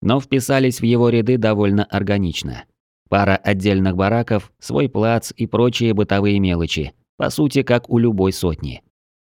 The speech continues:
Единственным отличием было относительное обилие игроков, но те не особо засиживались на месте. Круг воскрешения, торгаш и мастера, между этими тремя точками народ и курсировал, прежде чем умчаться в лес.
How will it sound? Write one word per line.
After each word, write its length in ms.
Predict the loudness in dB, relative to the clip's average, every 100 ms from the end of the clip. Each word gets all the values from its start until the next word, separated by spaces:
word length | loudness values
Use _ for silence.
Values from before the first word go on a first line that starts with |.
| _ 0
Единственным 640 | 2 2 0 2 2 4
отличием 600 | 2 0 -2 0 0 0
было 240 | 2 2 0
относительное 880 | -2 -2 -2 -2 -2 0 2 0
обилие 680 | 0 -2 0 2 2 2 0
игроков, 580 | -2 -2 -2 -6 -8 -16 _ -8
но 300 | -4 -2 -2
те 240 | 0 2
не 180 | 2 2
особо 340 | 0 0 0 0
засиживались 720 | 0 0 0 0 0 0 -2
на 140 | -2
месте. 480 | -2 -4 -8 -12 -12 _ _ _ _ _
Круг 240 | 0 2 2
воскрешения, 880 | 0 2 0 2 2 2 2 0 -2
торгаш 480 | -4 -2 -2 -2 0
и 20 |
мастера, 600 | 0 0 0 2 0 -2 _ _ -4
между 320 | 0 2 0 2
этими 340 | 0 2 2
тремя 320 | 2 2 2
точками 480 | 2 0 0 0 2
народ 380 | 2 2 2 0
и 40 |
курсировал, 720 | -2 -4 -2 -2 -2 -4 -4 -8 _
прежде 340 | -4 0 2
чем 200 | 0 2
умчаться 460 | 0 0 -2 -4 -4
в 40 |
лес. 320 | -4 -4 -8